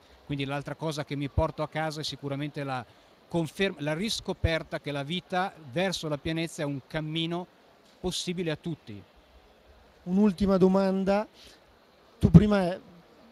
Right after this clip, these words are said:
Speaker 2: hai quasi espresso un paradosso: "Sono diventato amico di una persona che non conoscevo".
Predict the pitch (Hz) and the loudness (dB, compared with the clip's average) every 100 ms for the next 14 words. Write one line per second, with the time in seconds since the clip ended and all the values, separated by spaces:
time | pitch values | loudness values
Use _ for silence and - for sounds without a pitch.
0 | - - 170 - 185 156 175 175 165 156 | -20 -8 -6 4 4 4 0 0 0 -2
1 | 151 147 156 - 185 147 - 190 - 190 | -4 -8 -10 -10 -4 2 4 4 0 -2
2 | 175 156 160 165 - 151 165 165 165 180 | 0 0 2 2 0 -2 0 2 4 2
3 | - 180 - 165 175 185 - 202 180 165 | 2 2 2 2 4 4 6 8 8 6
4 | 160 175 160 180 170 175 156 151 156 151 | 6 4 4 2 2 4 2 2 2 0
5 | 127 - 139 131 | 0 0 0 0